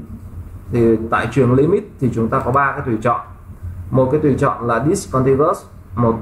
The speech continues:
tùy chọn thứ hai là contiguous và một tùy chọn thứ ba là fin edge. Thì cái này nó sẽ giúp chúng ta, ờ, thiết lập một số các cái thao tác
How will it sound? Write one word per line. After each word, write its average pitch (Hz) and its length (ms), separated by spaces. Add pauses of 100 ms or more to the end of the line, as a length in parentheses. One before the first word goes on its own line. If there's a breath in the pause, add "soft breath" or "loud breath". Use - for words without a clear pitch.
tùy 110 140
chọn 101 200
thứ 113 80
hai 123 220
là 113 80
contiguous 117 580 (140)
và 104 200
một 98 200 (100)
tùy 101 140
chọn 123 200
thứ 107 80
ba 113 340
là 98 260 (100)
fin 110 240
edge. 143 240 (800)
Thì 127 200
cái 131 140
này 147 220 (140)
nó 113 260
sẽ 147 200
giúp 196 280
chúng 123 160
ta, 127 360 (360)
ờ, 101 280
thiết 190 140
lập 139 360
một 101 140
số 101 360
các 151 180
cái 135 120
thao 131 280
tác 160 260